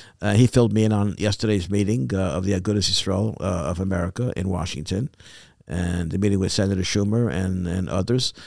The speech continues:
And, uh, he, and also, uh, I also spoke to Tzvi Gluck from Amudim, uh, last night, and, uh,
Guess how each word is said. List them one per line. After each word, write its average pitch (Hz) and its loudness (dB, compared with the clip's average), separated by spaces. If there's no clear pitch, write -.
And, 113 2
uh, 113 4
he, 110 0
and 123 0
also, 151 6
uh, 135 6
I - -4
also 139 2
spoke 135 2
to 113 -4
Tzvi 131 2
Gluck 117 4
from 113 2
Amudim, 113 4
uh, 110 0
last 104 0
night, 107 0
and, 107 0
uh, 110 2